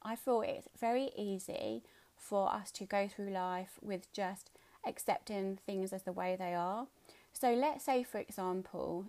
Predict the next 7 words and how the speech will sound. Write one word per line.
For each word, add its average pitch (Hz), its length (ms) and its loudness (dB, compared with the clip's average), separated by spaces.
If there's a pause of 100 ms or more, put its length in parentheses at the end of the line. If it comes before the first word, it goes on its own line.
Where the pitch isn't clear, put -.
(120)
you, 180 680 2 (1080)
you're 214 160 2
not 226 300 2
very 185 640 4 (420)
physically 190 640 -4
active. 190 680 -2 (420)
You're, 185 540 6